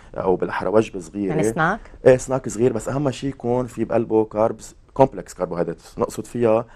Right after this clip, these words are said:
Speaker 1: الكربوهيدرات الكامل، يعني مثلًا مثل موزه، مثل رز اسمر، يعني مش ياكل كاربز، آه، سيمبل، سيمبل كربوهيدرات مثل السكر، غلط.
Speaker 2: الشيء اللي بيعطيه انرجي
Speaker 1: لأنه
Speaker 2: ليقدر
Speaker 1: إيه،
Speaker 2: يعمل
Speaker 1: بس
Speaker 2: سبورت.
Speaker 1: هون بليز لازم ننتبه على شغله، انه ما حدا ياكل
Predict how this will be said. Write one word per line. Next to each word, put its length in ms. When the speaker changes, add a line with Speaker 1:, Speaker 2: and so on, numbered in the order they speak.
Speaker 1:
الكربوهيدرات 760
الكامل، 640
يعني 240
مثلًا 360
مثل 500
موزه، 500
مثل 500
رز 240
اسمر، 500
يعني 140
مش 180
ياكل 200
كاربز، 520
آه، 160
سيمبل، 500
سيمبل 260
كربوهيدرات 420
مثل 100
السكر، 420
غلط. 180
Speaker 2:
الشيء 220
اللي 100
بيعطيه 360
انرجي 220
Speaker 1:
لأنه 160
Speaker 2:
ليقدر 300
Speaker 1:
إيه، 160
Speaker 2:
يعمل 440
Speaker 1:
بس 60
Speaker 2:
سبورت. 200
Speaker 1:
هون 300
بليز 360
لازم 220
ننتبه 320
على 200
شغله، 440
انه 260
ما 140
حدا 260
ياكل 480